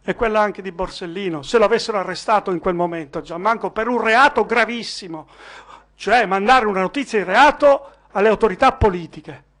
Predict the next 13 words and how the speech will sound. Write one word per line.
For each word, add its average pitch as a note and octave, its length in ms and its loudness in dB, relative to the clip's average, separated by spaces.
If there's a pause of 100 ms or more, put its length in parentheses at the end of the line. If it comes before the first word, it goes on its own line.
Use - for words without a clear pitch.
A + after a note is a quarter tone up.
(540)
Questo, A3 480 2
ripeto, G3+ 460 -4
a F3 60 -2
chi - 140 -14
dice A3+ 280 -4
ancora F#3 520 4
oggi C4 260 2
che G#3 140 -2
quell'indagine G3+ 1080 -2 (180)
non F#3+ 180 0
valeva G3 460 2 (180)
niente. E3 680 -2 (2500)
Quindi, G3+ 480 -4